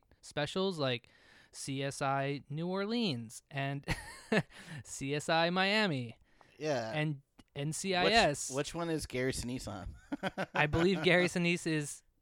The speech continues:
Speaker 2: New
Speaker 1: C-,
Speaker 2: York or L-,
Speaker 1: C S I?
Speaker 2: New York? I think it's C S I New York.
Speaker 1: Whichever one he's
Speaker 2: Ooh,
Speaker 1: in.
Speaker 2: I just got a Google alerts for a porn star dying.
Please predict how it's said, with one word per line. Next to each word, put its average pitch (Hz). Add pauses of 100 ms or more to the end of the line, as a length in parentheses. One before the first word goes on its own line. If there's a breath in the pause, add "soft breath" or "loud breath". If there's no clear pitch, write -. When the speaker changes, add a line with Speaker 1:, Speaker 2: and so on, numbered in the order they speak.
(120)
Speaker 2:
New 135
Speaker 1:
C-, 139
Speaker 2:
York 151
or 151
L-, 139
Speaker 1:
C 156
S 165
I? 170
Speaker 2:
New 120
York? 123
I -
think 139
it's -
C 117
S 110
I 117
New 107
York. 110
Speaker 1:
Whichever 240
one 220
he's 294
Speaker 2:
Ooh, 466
Speaker 1:
in. -
Speaker 2:
I 247
just 277
got 294
a 240
Google 233
alerts 190
for 185
a 170
porn 185
star 185
dying. 135